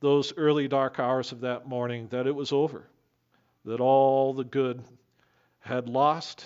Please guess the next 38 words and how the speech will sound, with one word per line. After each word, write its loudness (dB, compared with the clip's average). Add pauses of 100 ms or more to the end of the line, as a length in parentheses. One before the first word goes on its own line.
and -10
evil -6 (120)
had -14
won. -12 (1120)
She -6
ran 2
back 2 (380)
to -6
those 4
who -6
still -4
cared 0
and -6
called 0
on -2
them -2
to -12
make -6
it -12
right -6 (920)
and -8
to -6
find -2
that -4
missing -8
body -2
of -8
Jesus -10
Christ. -10
That's -2
where 0
we -2
pick -4
it -2
up 0
at -8
John -2
twenty, -4